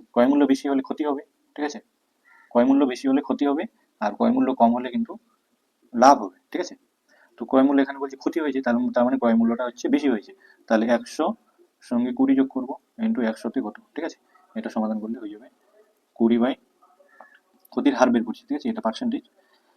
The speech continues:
কুড়ি by এখানে একশো কুড়ি into হান্ড্রেড, ঠিক আছে, এই শূন্য শূন্য কাটা, দুই ছয় বারো, ঠিক আছে, উম, কত, একশো by ছয়, ঠিক আছে, একশো by ছয় করলে আসবে আমাদের ষোলো পূর্ণ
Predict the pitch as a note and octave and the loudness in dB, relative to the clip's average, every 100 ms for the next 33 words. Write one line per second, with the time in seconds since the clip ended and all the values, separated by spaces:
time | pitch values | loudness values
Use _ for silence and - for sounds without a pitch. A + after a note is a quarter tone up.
0 | _ - C3+ C3+ D3 D3 - C3 B2 A#2 | _ 0 4 6 4 0 -8 -6 -4 -4
1 | - C3+ B2+ B2+ C3+ A#2 C#3+ - A2+ A2+ | -4 -4 0 2 4 2 -2 -6 0 2
2 | C3+ - - _ _ _ _ _ - B2 | 0 -2 -12 _ _ _ _ _ -10 -2
3 | C3+ A2+ A#2 A#2 A#2+ A#2 A2+ B2+ - - | -2 -2 -4 -6 -6 -6 -6 -10 -14 -10
4 | A2+ A2 - A#2 A2 A2+ C#3 - _ _ | -8 -8 -4 -2 0 -2 -4 -12 _ _
5 | _ _ _ _ - _ _ - B2 - | _ _ _ _ -20 _ _ -14 -12 -12
6 | - _ _ _ _ _ C#3+ B2 B2 A#2+ | -14 _ _ _ _ _ -8 -4 -2 -4
7 | A#2+ _ _ _ - A#2+ A#2 A#2 - B2+ | -6 _ _ _ -8 0 0 0 -2 0
8 | C3 - _ _ _ _ _ _ _ _ | 0 -2 _ _ _ _ _ _ _ _
9 | _ _ - B2+ C#3 - _ - C#3 B2+ | _ _ 2 2 2 -2 _ -8 -2 0
10 | A#2 C3 B2+ B2 A2+ A#2 A#2 A2+ A2+ G#2+ | 0 -2 -4 -2 -2 0 2 0 -2 -8
11 | A2 D3 _ _ _ - A#3 A3+ A#2+ | -10 -14 _ _ _ -4 -2 0 0